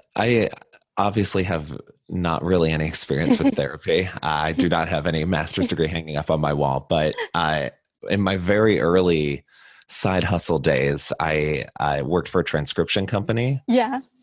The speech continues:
Speaker 1: Uh, and some of what I would transcribe were therapy sessions, and,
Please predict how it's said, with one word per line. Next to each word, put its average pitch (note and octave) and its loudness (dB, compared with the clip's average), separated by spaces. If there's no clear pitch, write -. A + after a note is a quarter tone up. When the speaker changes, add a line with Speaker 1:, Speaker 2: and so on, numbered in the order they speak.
Speaker 1:
Uh, D#2 2
and E2 2
some A2+ 2
of G2+ 2
what F2 2
I D#2+ 0
would D2 -4
transcribe G#2+ -2
were D2+ 2
therapy G#2 2
sessions, C2+ -4
and, D#2+ 0